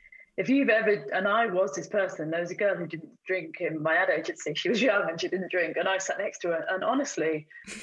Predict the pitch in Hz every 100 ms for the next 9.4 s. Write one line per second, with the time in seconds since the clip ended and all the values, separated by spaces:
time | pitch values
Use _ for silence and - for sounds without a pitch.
0 | - 220 180 - 202 190 - 185 175 170
1 | 190 175 156 156 165 170 180 226 170 170
2 | 170 175 196 147 139 160 - - 240 208
3 | - 214 185 190 185 - 240 240 208 202
4 | 233 240 190 156 147 151 - - - -
5 | 240 294 311 - - - - - _ -
6 | - 214 202 208 214 202 190 180 202 214
7 | 254 233 247 294 285 285 277 277 285 302
8 | 269 220 220 - 285 302 254 180 180 202
9 | 240 226 220